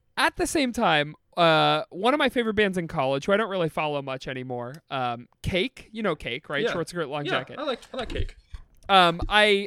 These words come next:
Speaker 1: I
Speaker 2: Should I
Speaker 1: follow them
Speaker 2: stop
Speaker 1: on
Speaker 2: liking them? <laughs>
Speaker 1: <laughs> Get the fuck, no. I follow them on Facebook. They don't post about their music at all. They haven't posted about
Speaker 2: Mm-hmm.
Speaker 1: their music in years. All they post are leftist memes and, like, things. And every single time they post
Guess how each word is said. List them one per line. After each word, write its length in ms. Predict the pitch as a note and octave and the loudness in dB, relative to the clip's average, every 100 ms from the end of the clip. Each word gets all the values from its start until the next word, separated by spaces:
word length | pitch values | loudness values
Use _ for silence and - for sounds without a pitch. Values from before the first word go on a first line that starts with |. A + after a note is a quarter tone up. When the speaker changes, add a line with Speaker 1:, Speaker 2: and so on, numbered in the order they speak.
| - | 0
Speaker 1:
I 120 | G3+ | 0
Speaker 2:
Should 100 | D4 E4 | 4 4
I 80 | |
Speaker 1:
follow 0 | |
them 40 | C#4 | 4
Speaker 2:
stop 180 | F#3+ E3+ | 2 2
Speaker 1:
on 60 | E3 | 2
Speaker 2:
liking 300 | - - G3+ | 0 2 2
them? 140 | F#3+ - - | 0 -4 -6
<laughs> 640 | G3 - G3+ - - B3+ - - - | -6 -4 -4 0 6 6 6 -6 -8
Speaker 1:
<laughs> 60 | G3+ | -8
Get 160 | A#3+ | -8
the 80 | - | -6
fuck, 220 | - G3+ | -4 -2
no. 160 | A3+ F3+ - - | 2 2 0 -6
I 100 | - | 0
follow 300 | G3+ D4 D#4+ | 4 4 4
them 100 | D4 | 2
on 140 | A#3 F#3 | -2 0
Facebook. 480 | G#3 A3 - D3 - _ _ - | -2 -2 -4 -6 -8 _ _ -2
They 100 | A3+ | 0
don't 200 | C#4 - | 0 -4
post 340 | B3+ B3 - - | -2 -2 -2 -4
about 240 | G3+ G3 | -2 -2
their 120 | G3 | -4
music 420 | F#3+ F#3+ F#3 F#3 - - | -4 -6 -6 -10 -12 0
at 160 | F3+ | 2
all. 100 | D3 | 2
They 120 | C#3+ G3+ | 0 -4
haven't 120 | G#3+ | -2
posted 220 | A3 F#3 | -4 -2
about 140 | F3+ E3+ | -4 -4
Speaker 2:
Mm-hmm. 40 | |
Speaker 1:
their 60 | F3 | -6
music 280 | F3+ E3+ D#3+ | -8 -8 -10
in 100 | C#3+ | -6
years. 400 | C#3+ D#3+ G3+ - - - - | -4 -4 -6 -10 -20 -18 0
All 240 | G3+ A#3+ | 2 4
they 140 | B3+ B3 | 2 -4
post 420 | G#3+ F#3+ E3+ - | -2 -2 -2 -4
are 360 | D#3+ D3+ D3 - | -2 0 -2 -4
leftist 540 | F3 E3+ - G3+ - | -2 -2 -2 -8 -6
memes 580 | E3 D#3+ E3 F#3 F#3+ F#3 | -6 -4 -4 -6 -10 -10
and, 320 | G3+ D#3+ D#3 | -4 -4 -2
like, 460 | D3+ D3 C#3 C3+ - _ _ - | -2 0 0 -2 -10 _ _ 2
things. 280 | G#3+ A3 - | 2 2 -4
And 180 | G3 F3+ _ _ - | -4 -4 _ _ 0
every 380 | A3+ A3+ D4+ D#4 | 2 2 -2 -6
single 580 | - C4 A#3+ B3 B3 - _ _ _ _ - | -4 -6 -4 -6 -6 -10 _ _ _ _ -8
time 280 | A3+ B3+ C4 | 0 0 0
they 140 | B3 | -4
post 680 | - C#4 F3 B2+ - - | -2 0 0 -4 -12 -18